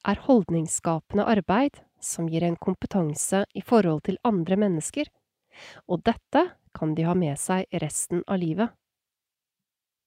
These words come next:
Inne på skolen møter jeg to russ til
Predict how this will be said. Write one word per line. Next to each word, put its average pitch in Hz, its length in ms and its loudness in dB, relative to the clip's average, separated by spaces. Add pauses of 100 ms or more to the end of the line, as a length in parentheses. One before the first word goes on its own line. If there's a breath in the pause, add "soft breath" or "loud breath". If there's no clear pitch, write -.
(1300)
Inne 285 240 8
på - 80 0
skolen 214 600 4 (100)
møter 180 400 4
jeg 214 200 0 (120)
to 240 320 4
russ 196 240 4
til 160 280 -2